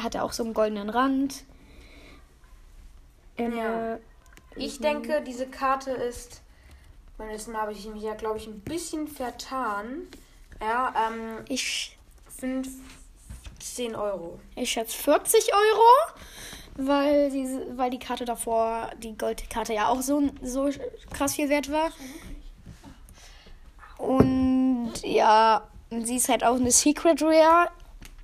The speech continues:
Speaker 1: Sie sieht auf jeden Fall geil aus und sie kostet fünfunddreißig Euro.
Speaker 2: Ja. Ein bisschen verschätzt, würde man dazu sagen.
Speaker 1: Ja. Aber nur auch ein bisschen. Oh, als nächstes haben wir ein legendäres Pokémon, nämlich Marshadow.
Speaker 2: G X.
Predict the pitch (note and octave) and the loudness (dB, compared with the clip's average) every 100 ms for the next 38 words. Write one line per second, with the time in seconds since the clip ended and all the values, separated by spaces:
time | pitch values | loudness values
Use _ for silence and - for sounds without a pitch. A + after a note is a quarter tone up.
0 | - - - - - - - - - - | -18 -18 -20 -20 -20 -20 -20 -20 -20 -8
1 | A#3+ C4+ C#4 C4+ B3+ C4 - A#3+ B3 C4+ | 0 0 0 -2 -2 -4 -4 -2 2 4
2 | D4 E4 E4 D4+ C4 B3+ - C4+ C#4+ - | 4 4 2 -2 -2 -6 0 0 0 2
3 | E4+ - - - - - - - - D#4 | 2 2 -18 -20 -20 -20 -20 -8 -4 2
4 | D#4 C4+ C4+ C4 A#3+ A3+ A3+ - - - | 2 2 2 2 2 2 -6 -20 -20 -20
5 | - - - _ - - G#3+ - F3+ - | -20 -20 -20 _ -20 -6 0 2 0 -6
6 | - - - - - - - - - - | -20 -20 -20 -20 -20 -20 -20 -20 -20 -18
7 | - G#3+ - - F#4 F#4+ F4+ E4 D4 C4+ | -12 -12 -12 -2 0 2 -2 -6 -2 -2
8 | B3 A#3 G3 - - F3+ F3+ F#3+ F#3 F3+ | -2 -6 -8 -8 -10 -8 -8 -8 -8 -8
9 | - - G#3 G3 G3 G3 - - - B3 | -10 -12 -10 -8 -10 -14 -16 -20 -14 -8
10 | A3 G#3+ G#3 - - - - - C4 A#3+ | -6 -8 -12 -18 -20 -20 -20 -8 -4 2
11 | C#4 E4 F4 D#4+ D4+ C#4+ G#3+ C#4 C#4 B3+ | 4 6 4 4 2 2 0 -2 -2 -6
12 | - G4+ C#4 A#3 C4+ C#4 D4+ C4 C4 C#4+ | 0 4 6 4 -4 -2 -2 0 0 0
13 | G#4+ G#4+ G#4 G4 F#4+ G4 G4 F#4 E4+ D4+ | 0 0 0 -2 -2 -4 2 2 2 -2
14 | A#3+ G#3 F#3+ - A#3+ G#3+ G#3+ G3+ - - | -2 -4 -6 -8 -2 2 2 2 -2 -6
15 | A#3 C4 B3 A3 G#3 F3 A3 F#3+ G#3+ - | 0 4 6 4 2 -4 -4 -4 -6 -8
16 | - | -18